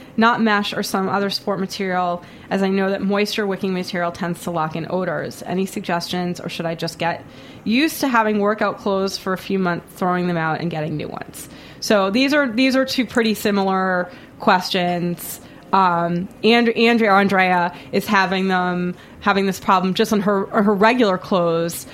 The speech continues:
where Eugene is specifically having this problem with his workout clothes, but they're, but they're happening for the same reason, and the solution is the same. Uh, and fortunately, the solution is not to throw everything out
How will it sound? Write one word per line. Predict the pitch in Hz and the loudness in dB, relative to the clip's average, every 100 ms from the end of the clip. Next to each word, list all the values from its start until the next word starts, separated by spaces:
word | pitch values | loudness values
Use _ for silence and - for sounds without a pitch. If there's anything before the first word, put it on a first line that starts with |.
| - - | -16 -2
where | 202 202 190 | 2 4 4
Eugene | 202 214 208 214 214 202 | 2 0 2 2 4 2
is | 185 | 0
specifically | - 196 185 185 | 0 0 0 0
having | 185 180 175 | 2 0 0
this | 175 | -4
problem | - 175 170 | -2 0 0
with | 165 | -2
his | 180 - | -2 0
workout | 185 175 160 | -2 0 -2
clothes, | - 160 | -2 -4
but | 156 175 | -2 0
they're, | 180 | 0
but | - 202 | 0 0
they're | 226 | 4
happening | 254 254 254 | 6 4 0
for | 226 190 | 0 -2
the | |
same | 190 196 190 | -2 -2 -2
reason, | 185 180 180 | -2 -2 -2
and | 170 | -2
the | 170 | -4
solution | - 170 165 - | -4 -6 -4 -4
is | 160 156 | -4 -4
the | 156 | -6
same. | - 156 - - - - - - | -6 -8 -8 -14 -18 -20 -20 -4
Uh, | 202 175 - | 0 2 2
and | 208 - | 0 2
fortunately, | 339 392 269 233 214 | 0 2 2 2 2
the | 208 | 0
solution | 208 247 262 214 | 0 0 2 2
is | 202 | 2
not | 208 208 208 | 2 2 0
to | 202 | -6
throw | - 196 185 | 0 2 2
everything | 180 190 185 180 | 0 0 -2 0
out | 170 165 160 | 2 2 0